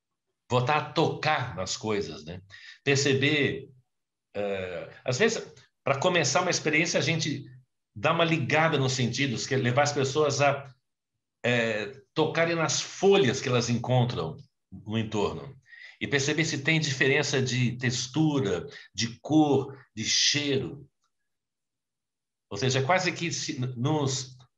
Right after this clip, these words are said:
animalizarmos positivamente, sabe? Ou seja, a gente tem, a gente vê essa,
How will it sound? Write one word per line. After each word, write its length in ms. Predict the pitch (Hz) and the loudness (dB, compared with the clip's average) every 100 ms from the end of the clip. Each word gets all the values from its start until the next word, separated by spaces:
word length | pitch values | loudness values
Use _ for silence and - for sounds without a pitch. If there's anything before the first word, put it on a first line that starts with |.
| _ _ | _ _
animalizarmos 1600 | 151 190 185 156 160 165 135 - 139 156 139 101 87 - - - _ _ - | -2 0 2 2 2 2 0 2 2 4 2 0 -4 -10 -12 -16 _ _ 0
positivamente, 960 | 175 160 156 131 131 113 131 127 - | 2 2 -2 0 0 0 0 -2 -4
sabe? 380 | - 110 131 123 - _ _ _ _ - - 110 - | -6 -6 -8 -14 -18 _ _ _ _ -20 -20 -20 -18
Ou 100 | 90 | -12
seja, 300 | 95 85 80 80 64 _ _ _ _ - | -8 -8 -10 -12 -16 _ _ _ _ -18
a 60 | 95 | -8
gente 160 | 113 - | -6 -2
tem, 100 | 123 | 0
a 40 | |
gente 180 | 131 135 | 2 2
vê 180 | 127 175 | 2 2
essa, 300 | 180 - | 2 2